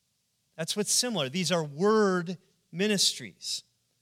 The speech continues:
Now, if you look at the context of Ephesians in chapter two, verse twenty, Patrick preached on a while back, you see that the church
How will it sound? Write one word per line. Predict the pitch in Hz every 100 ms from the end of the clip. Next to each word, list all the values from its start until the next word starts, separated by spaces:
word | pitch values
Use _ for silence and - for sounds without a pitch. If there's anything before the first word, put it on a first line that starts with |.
| _ _ _ _ -
Now, | 131
if | -
you | 170
look | 190
at | 185
the | 160
context | - 190 202 208 196 -
of | 156 135
Ephesians | - 139 131 143 175 156
in |
chapter | 143 165 - 160
two, | - 180
verse | 160 151 -
twenty, | - 185 180 143 196 _ _ _ _ _ _ _
Patrick | - 143 - 147 -
preached | 165 151 -
on | 151 143
a |
while | 139 139
back, | 135 139 151 -
you | 160
see | - 190
that | 175 165
the | 151
church | - - 185 190 -